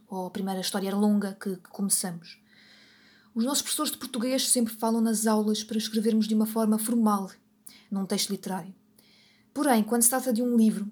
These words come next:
podemos escrever de algumas formas. No entanto, sem parecer que estamos perdidos no meio das palavras. Problemas de registro, ou registro, como falam no Brasil, podem assassinar um texto de um autor, porque o leitor entende que o escritor não está confortável na forma como está a escrever.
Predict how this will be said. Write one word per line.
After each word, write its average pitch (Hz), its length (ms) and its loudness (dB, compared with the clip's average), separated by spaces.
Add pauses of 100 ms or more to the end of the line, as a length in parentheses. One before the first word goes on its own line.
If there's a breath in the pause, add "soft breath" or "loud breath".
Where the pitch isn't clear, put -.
(100)
podemos 220 320 0
escrever 233 280 4
de 233 80 2
algumas 226 380 0
formas. 185 640 -8 (400 soft breath)
No 240 120 2
entanto, 262 260 -2
sem 277 140 2
parecer 262 260 -4
que - 80 -8
estamos 247 200 -2
perdidos 233 420 0
no 214 100 4
meio 208 140 6
das 202 120 -2
palavras. 175 640 -10 (760 soft breath)
Problemas 294 320 0
de 269 80 -2
registro, - 720 0
ou 208 100 0
registro, 202 760 0
como 180 240 -10
falam 190 260 -4
no 196 100 -2
Brasil, 208 400 0
podem 233 340 2
assassinar 233 500 2
um 226 120 2
texto 214 240 0
de 214 60 -2
um 202 80 2
autor, 190 360 -4 (500 soft breath)
porque - 180 -10
o 240 40 4
leitor 254 200 4
entende 254 480 2
que - 100 -10
o - 20 -2
escritor 240 380 0
não 240 80 0
está 240 240 0
confortável 220 720 2
na 202 140 0
forma 208 240 0
como 202 160 -4
está - 160 -2
a 196 40 0
escrever. 170 540 -8